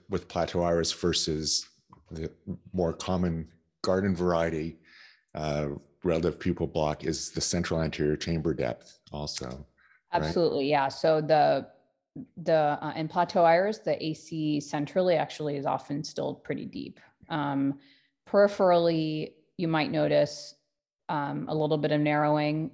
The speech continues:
Speaker 2: Um, some people actually can still look decently normal, um, with,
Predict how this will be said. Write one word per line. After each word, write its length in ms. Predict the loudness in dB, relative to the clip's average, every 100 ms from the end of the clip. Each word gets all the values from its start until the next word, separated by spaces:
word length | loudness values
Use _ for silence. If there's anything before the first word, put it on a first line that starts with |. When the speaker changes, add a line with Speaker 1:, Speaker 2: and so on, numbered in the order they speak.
| -6
Speaker 2:
Um, 160 | -4 0
some 180 | 0
people 280 | 2 2 4
actually 360 | 4 2 -2 -4
can 280 | -2 -2 -4
still 360 | 0 2 4
look 200 | 2 -2
decently 500 | -6 -6 -6 -4 -2
normal, 680 | 0 0 0 0 0 0 -2
um, 320 | -2 -2 -2
with, 320 | -2 -2 -6